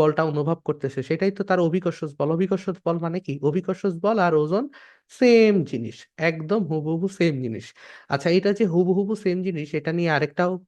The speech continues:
আমি বলতে পারি, F is equal to কি বলতো? জিএমএম ভাগ কত? আর স্কয়ার না? জিএমএম ভাগ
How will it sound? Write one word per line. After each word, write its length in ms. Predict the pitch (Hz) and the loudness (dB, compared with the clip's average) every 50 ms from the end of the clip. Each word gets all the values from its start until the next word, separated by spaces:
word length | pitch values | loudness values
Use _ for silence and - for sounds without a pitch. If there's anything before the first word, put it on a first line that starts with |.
| _ 147 | _ -8
আমি 120 | 151 156 143 147 | -8 -6 -2 0
বলতে 180 | 147 139 143 143 131 | -2 0 -2 -4 -6
পারি, 120 | 135 135 160 160 160 151 | -4 -4 -4 -4 -4 -4
F 20 | - - | -4 -8
is 80 | 160 143 - | -8 -8 -4
equal 180 | 170 - 160 151 - | -2 -2 -2 -2 -4
to 60 | 165 - | -8 -6
কি 80 | - 143 127 | -6 -6 -4
বলতো? 260 | 131 131 135 135 - 190 220 - - - - - _ _ _ - 135 | -4 -6 -4 -2 -4 -4 -4 -4 -14 -20 -20 -20 _ _ _ -10 -6
জিএমএম 460 | 135 160 175 170 170 175 185 196 196 190 - | 0 2 2 2 4 2 2 0 0 -2 -2
ভাগ 120 | 185 185 190 - | -2 -4 -2 -2
কত? 140 | - 156 - - - 143 | -4 -4 -4 -2 -2 0
আর 100 | 147 147 156 - | 0 0 -2 -8
স্কয়ার 240 | - _ - 185 185 190 196 | -4 _ 0 0 2 0 -2
না? 60 | 220 240 - _ _ _ _ _ _ _ _ _ _ _ _ _ _ _ _ | -4 -4 -8 _ _ _ _ _ _ _ _ _ _ _ _ _ _ _ _
জিএমএম 460 | _ 156 147 139 135 139 147 165 180 190 190 | _ -4 -4 -2 -2 -2 -4 -4 -6 -6 -8
ভাগ 100 | 214 226 | -8 -6